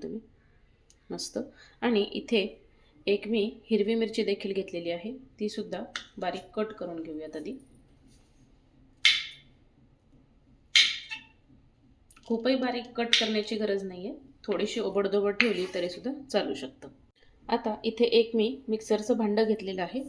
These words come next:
तर या मिक्सरच्या भांड्यामध्ये ही जी आपण कट करून घेतलेली कैरी आहे, ही कैरी मिक्सरच्या भांड्यात घालून घेऊयात. त्यानंतर एक मिरची देखील घालून घेऊया. त्यानंतर यामध्येच मी घालतीये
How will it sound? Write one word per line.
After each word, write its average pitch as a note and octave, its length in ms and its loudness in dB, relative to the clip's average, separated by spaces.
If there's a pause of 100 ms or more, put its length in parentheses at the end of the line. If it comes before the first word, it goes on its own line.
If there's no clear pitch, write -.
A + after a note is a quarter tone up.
(340)
तर G#3+ 60 -2
या G#3 80 0
मिक्सरच्या G3+ 500 -4
भांड्यामध्ये G#3+ 580 -4
ही E3+ 260 -6
जी G#3 120 -6
आपण G3+ 360 -4 (640)
कट A3 120 -2
करून G#3+ 380 0
घेतलेली G3+ 380 -2
कैरी G3 340 -2
आहे, F#3+ 200 -6 (540)
ही A3 60 0
कैरी G#3 680 2
मिक्सरच्या G#3 440 -4
भांड्यात F#3+ 300 -4
घालून E3+ 340 -8
घेऊयात. F3 280 -10 (1400)
त्यानंतर G#3 480 -2
एक G#3 200 -2
मिरची G3+ 340 0
देखील A#3+ 380 0 (120)
घालून F#3 320 -4
घेऊया. F3 280 -6 (680)
त्यानंतर G#3 520 4
यामध्येच G3+ 520 4
मी A3+ 100 6
घालतीये G3 480 2